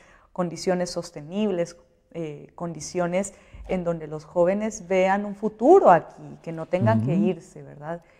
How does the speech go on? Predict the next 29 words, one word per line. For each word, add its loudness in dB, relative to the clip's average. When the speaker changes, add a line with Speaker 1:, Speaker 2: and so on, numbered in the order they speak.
Speaker 1:
Y 4
hacia 4
ahí 0
es 6
que -2
deberíamos -4
también -14
nosotros -20
preocuparnos -2
y, -14
y, -14
y -16
pensar -4
y -4
plantear -8
estrategias -10
de -16
planes 6
de 4
desarrollo, 2
planes, -2
este, -14
más 0
integrales 0
en -18
donde, -14
eh, -20
las -20
personas -14